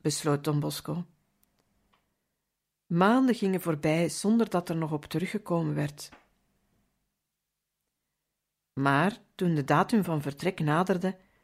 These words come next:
zei Don Bosco op een dag onverwachts tegen hem:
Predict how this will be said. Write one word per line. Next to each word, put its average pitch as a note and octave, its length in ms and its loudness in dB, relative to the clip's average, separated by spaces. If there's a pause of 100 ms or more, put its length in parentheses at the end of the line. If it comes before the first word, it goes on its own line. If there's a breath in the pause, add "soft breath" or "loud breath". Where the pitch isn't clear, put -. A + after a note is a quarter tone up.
(220 soft breath)
zei F#3 320 4
Don A3+ 180 4
Bosco F#3 360 -2
op E3 220 -2
een D#3+ 160 -2
dag D#3+ 300 -4 (140)
onverwachts F#3+ 580 0
tegen D#3 300 -4
hem: D3 340 -2